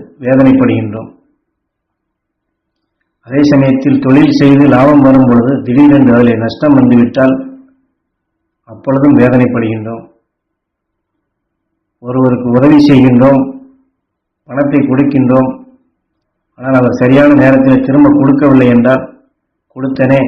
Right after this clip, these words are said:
இப்படி நேரமாகின்றதே, இழுத்தடிக்கின்றாரே" என்று வேதனைப்படுகின்றோம். இப்படி நாம் சொல்லக்கூடிய ஞானிகள் காட்டிய நிலைகள் பார்த்தோம் என்றால், வேதனைப்படாத மனிதனே இல்லை என்று சொல்லலாம்.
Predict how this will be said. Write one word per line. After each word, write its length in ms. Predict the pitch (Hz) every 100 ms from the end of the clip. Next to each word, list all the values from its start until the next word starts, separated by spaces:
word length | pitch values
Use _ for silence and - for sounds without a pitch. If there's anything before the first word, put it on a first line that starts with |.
| - - _ _ _
இப்படி 240 | 107 120 113
நேரமாகின்றதே, 920 | 117 135 131 123 120 123 117 117 123 - - _ _ _ _ _ _
இழுத்தடிக்கின்றாரே" 840 | 123 143 143 131 131 131 120 120 123
என்று 260 | 113 110 104 - - -
வேதனைப்படுகின்றோம். 920 | 113 131 131 123 120 110 107 107 95 _ _ _ _ _ _ _ _ _ _ _ _ _ _
இப்படி 340 | 131 - 147 123 120 135 - - -
நாம் 220 | 123 120
சொல்லக்கூடிய 680 | - 131 156 156 151 135 127 117 113 - - _ _ _ _ _ _ _ _ _ _ _
ஞானிகள் 540 | 139 127 147 147 143 143
காட்டிய 280 | 131 131
நிலைகள் 380 | 127 127 135 120
பார்த்தோம் 340 | 123 131 147 117
என்றால், 400 | 113 127 113 101 - _ _ _ _ _ _ _ _ _ _ _ _ _ _ _
வேதனைப்படாத 600 | 123 143 147 143 139 139 123
மனிதனே 360 | 127 131 139 131
இல்லை 200 | 135 139
என்று 220 | 123 123
சொல்லலாம். 480 | 120 120 117 123